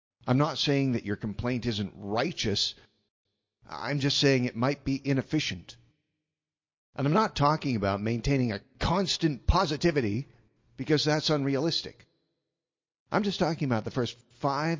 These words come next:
to ten seconds of every situation. One single positive statement. Anything,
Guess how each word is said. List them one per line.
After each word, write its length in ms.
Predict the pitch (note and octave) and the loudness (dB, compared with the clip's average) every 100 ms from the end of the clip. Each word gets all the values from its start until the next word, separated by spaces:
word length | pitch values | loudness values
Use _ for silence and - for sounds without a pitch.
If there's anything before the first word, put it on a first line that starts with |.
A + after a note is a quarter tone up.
| - | -6
to 100 | A2 | -6
ten 280 | - C#3+ C#3 | -2 -2 0
seconds 420 | D3+ C#3+ A2+ G2 | -2 -2 -4 -4
of 80 | G2 | -2
every 200 | G2+ G2+ | -2 -2
situation. 640 | A2 - A#2+ C3 - E2+ - _ _ _ _ _ _ | -4 -2 0 0 -2 -12 -14 _ _ _ _ _ _
One 680 | A2+ G#2+ A2+ C#3 D#3+ G3 G#3 | -16 -6 4 6 6 2 -2
single 580 | - - E3 D#3 D#3 - _ | 0 2 2 2 -2 -4 _
positive 560 | - C3 C#3 A#2+ A2+ G2 | -6 -4 -4 -4 -6 -8
statement. 540 | - A#2 G2 - - - _ _ _ _ _ _ - | -6 -6 -6 -10 -18 -20 _ _ _ _ _ _ 0
Anything, 560 | E3+ D#3 A#2+ G#2+ F2 | 2 2 -2 -6 -8